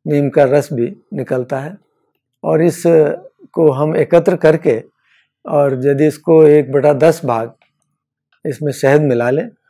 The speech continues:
और अच्छे डिब्बा बंद या अच्छे ढकने वाले जो एयर टाइट बर्तन हैं उनमें इकट्ठा करके रख दें तो कुछ समय बाद ये,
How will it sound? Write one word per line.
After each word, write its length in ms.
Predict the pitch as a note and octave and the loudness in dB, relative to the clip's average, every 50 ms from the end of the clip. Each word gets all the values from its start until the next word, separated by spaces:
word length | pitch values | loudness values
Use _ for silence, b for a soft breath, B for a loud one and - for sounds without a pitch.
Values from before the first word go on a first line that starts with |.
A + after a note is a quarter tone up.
| _ _ _ _ _ | _ _ _ _ _
और 720 | - D3+ C#3+ C#3 C3+ C3+ C3+ C3+ C3 C3 C3 C3+ - - _ _ _ _ _ _ _ - | -4 0 0 2 2 2 2 0 0 -2 -4 -6 -8 -12 _ _ _ _ _ _ _ -8
अच्छे 640 | - D#3+ D#3+ - - F3 E3 D#3 D#3 - - - _ _ _ _ _ _ _ _ - - | -8 -8 -6 -2 2 4 6 6 6 4 0 -6 _ _ _ _ _ _ _ _ -16 -10
डिब्बा 360 | E3+ D3+ D3+ C#3 C3+ D3+ D3+ | -6 -6 -4 0 2 2 2
बंद 380 | C#3 C3 C#3+ C#3+ D3 D3 D#3+ E3 _ _ _ _ _ _ _ _ _ - | 2 2 0 0 -2 -4 -10 -14 _ _ _ _ _ _ _ _ _ -8
या 120 | D#3 C#3+ | -6 -6
अच्छे 220 | C#3 C3+ - D3+ C#3+ | -4 -4 -4 -4 -2
ढकने 320 | B2+ B2+ B2 D3 C#3+ D3 | -2 -4 -4 -2 -2 -2
वाले 300 | C#3+ C#3 C3 C3 C3+ C#3 | -2 -2 -2 0 -2 -2
जो 200 | C3 C3+ C3+ B2+ - | -2 -4 -6 -6 0
एयर 180 | - D3+ D3 C#3+ | 2 2 2 2
टाइट 400 | B2 D3 C#3+ C#3 C3 - - - _ _ _ _ _ _ _ _ _ _ _ _ _ _ _ - | 4 2 2 2 0 -2 -8 -20 _ _ _ _ _ _ _ _ _ _ _ _ _ _ _ -10
बर्तन 360 | - C3+ B2 - - C#3+ C3 | -8 -8 -8 -6 -6 -6 -6
हैं 140 | C3+ E3 G#3 - _ _ _ _ _ - | -6 -8 -10 -14 _ _ _ _ _ -10
उनमें 240 | - F#3 E3+ D#3 D#3+ | -6 -2 2 2 2
इकट्ठा 400 | D#3 - D#3+ D3 - D3 C#3+ D3 - - - - | 2 2 0 0 0 0 -2 -2 -2 -4 -8 -12
करके 280 | - D3+ C#3+ C3 D3+ D3+ | -10 -10 -6 -4 -2 0
रख 200 | C#3 D#3+ D#3+ D#3+ | 2 2 2 0
दें 260 | E3 C#3 C3 C#3 A3 - _ _ _ _ _ _ _ _ _ _ _ _ _ - | -2 -6 -8 -10 -12 -16 _ _ _ _ _ _ _ _ _ _ _ _ _ -4
तो 80 | - E3+ | -4 -2
कुछ 220 | F3 - A3 G3 | 2 4 4 4
समय 260 | - - G3+ G#3 G#3+ | 4 4 4 4 4
बाद 260 | F#3+ E3+ D#3+ D#3 C#3+ C#3+ | 4 4 4 4 4 2
ये, 160 | C3 C3+ | 2 0